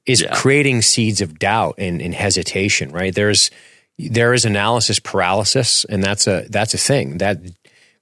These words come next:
Speaker 1: c-, causing so much, uh, causing, causing so much,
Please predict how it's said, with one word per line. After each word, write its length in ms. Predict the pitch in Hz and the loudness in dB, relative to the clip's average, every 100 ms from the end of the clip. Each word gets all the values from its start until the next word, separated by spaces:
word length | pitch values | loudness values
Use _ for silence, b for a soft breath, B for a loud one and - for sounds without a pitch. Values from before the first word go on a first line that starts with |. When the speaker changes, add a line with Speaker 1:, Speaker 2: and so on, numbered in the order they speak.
| - | -6
Speaker 1:
c-, 80 | 143 - - - | -6 -6 -10 -6
causing 460 | - 143 147 135 | 2 2 4 2
so 360 | 104 - 117 120 | 2 2 2 2
much, 440 | 113 110 - - | 2 0 0 0
uh, 320 | 104 92 65 - | 0 -2 -4 -4
causing, 440 | - 135 127 113 | 0 2 2 0
causing 400 | 98 113 120 117 | 0 2 2 2
so 320 | 92 - 110 101 | 2 2 2 2
much, 580 | 101 90 - - - | 0 0 0 0 0